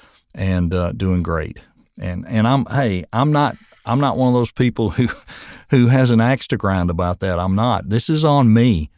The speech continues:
It's not his fault. I'm glad he's doing great. Um, it's my fault that I should have got educated sooner.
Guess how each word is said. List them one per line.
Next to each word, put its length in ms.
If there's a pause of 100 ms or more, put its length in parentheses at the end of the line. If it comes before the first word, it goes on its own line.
(200)
It's 160
not 220
his 220
fault. 440 (500)
I'm 200
glad 360
he's 200
doing 280
great. 400 (240)
Um, 460 (160)
it's 200
my 200
fault 420 (560)
that 220
I 120
should 180
have 100
got 220
educated 580
sooner. 440